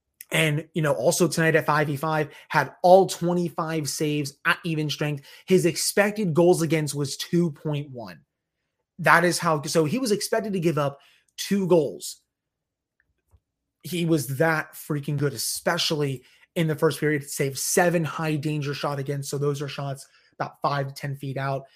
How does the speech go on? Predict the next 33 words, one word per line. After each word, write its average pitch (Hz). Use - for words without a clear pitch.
Medium 151
danger, 147
about 135
fifteen, 147
twenty 139
feet 147
out. 143
That's 156
nine, 147
uh, 143
saves 147
that 147
he 143
had. 143
And 135
then 131
low 135
danger, 135
uh, 127
that's 135
about, 139
<clears throat> -
you 247
know, 135
thirty 135
feet 147
out, 127
even 127
more 202
than 165
that, 135
seven 135
out 123